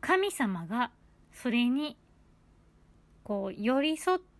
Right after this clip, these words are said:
て流れてきた、漂着してきたということで、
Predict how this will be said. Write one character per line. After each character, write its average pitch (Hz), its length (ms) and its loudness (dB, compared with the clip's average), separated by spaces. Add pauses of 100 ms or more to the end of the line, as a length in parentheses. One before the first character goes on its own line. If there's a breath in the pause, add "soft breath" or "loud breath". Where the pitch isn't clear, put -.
て 381 240 2 (140)
流 220 160 2
れ 247 180 2
て - 140 -10
き - 80 -14
た、 - 180 -8
漂 247 260 -2
着 277 280 -2
し - 40 -8
て - 120 -6
き - 80 -10
た - 120 -4
と - 180 -8
い 262 40 0
う 277 60 -6
こ 330 100 -4
と 370 220 -2
で、 359 280 2